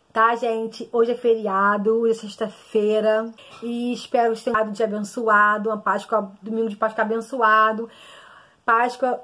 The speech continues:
significa o quê? A ressurreição de Jesus, gente. Então, espero que uma semana abençoado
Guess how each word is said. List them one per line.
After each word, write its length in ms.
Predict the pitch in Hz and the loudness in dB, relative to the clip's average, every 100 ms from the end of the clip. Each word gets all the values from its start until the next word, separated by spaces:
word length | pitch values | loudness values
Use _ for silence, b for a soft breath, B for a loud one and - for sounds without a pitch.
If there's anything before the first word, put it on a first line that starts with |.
| - | -12
significa 720 | - 233 240 233 262 254 247 | -10 -6 -6 -4 -4 0 0
o 80 | |
quê? 320 | 233 262 262 277 | 0 2 2 0
A 80 | 214 | -6
ressurreição 800 | 202 208 240 240 233 220 220 214 | -4 -2 -2 -2 0 0 -2 -8
de 80 | 196 | -8
Jesus, 920 | 190 196 160 180 180 175 - - - | -8 -8 -8 -10 -10 -10 -16 -20 -16
gente. 520 | - 165 165 165 - _ _ - - | -14 -12 -14 -20 -20 _ _ -20 -18
Então, 760 | 220 214 208 202 208 214 208 202 | -16 -10 -6 -4 -4 -8 -10 -12
espero 380 | 202 - 190 | -12 -6 -4
que 40 | 196 | -4
uma 60 | |
semana 300 | 208 208 196 | -6 -6 -6
abençoado 840 | 190 208 202 226 196 185 190 196 | -6 -8 -10 -4 2 4 2 -4